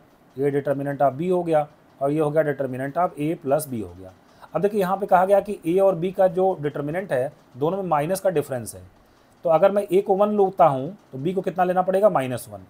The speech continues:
या A को अगर माइनस वन लेता हूँ तो B को कितना लेना पड़ेगा? प्लस वन लेना पड़ेगा, क्योंकि प्लस माइनस वन ही लेना है, दोनों ऑर्थोगोनल मैट्रिसेस हैं, ऑर्थोगोनल मैट्रिक्स का डिटर्मिनेंट प्लस माइनस वन होता है। तो अगर A वन हुआ तो B माइनस वन हुआ, B माइनस वन हुआ तो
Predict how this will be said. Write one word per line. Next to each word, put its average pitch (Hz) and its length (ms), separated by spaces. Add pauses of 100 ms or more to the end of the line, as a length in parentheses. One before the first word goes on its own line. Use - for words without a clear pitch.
या 160 120
A 165 160
को 190 100
अगर 185 180
माइनस 170 320
वन 196 100
लेता 190 260
हूँ 185 140
तो 180 80
B 160 120
को 170 80
कितना 165 240
लेना 151 160
पड़ेगा? 160 260
प्लस 143 260
वन 113 80
लेना 104 200
पड़ेगा, 95 320 (400)
क्योंकि 170 160
प्लस 190 260
माइनस 185 240
वन 180 140
ही 196 60
लेना 185 200
है, 190 160
दोनों 160 200
ऑर्थोगोनल 160 380
मैट्रिसेस 175 420
हैं, 160 80
ऑर्थोगोनल 156 400
मैट्रिक्स 156 280
का 160 60
डिटर्मिनेंट 147 460
प्लस 151 220
माइनस 156 260
वन 160 100
होता 156 240
है। 131 120 (600)
तो 180 60
अगर 175 240
A 190 200
वन 185 180
हुआ 202 200
तो 175 100
B 151 160
माइनस 143 300
वन 180 140
हुआ, 190 240
B 165 200
माइनस 180 320
वन 175 140
हुआ 175 180
तो 233 120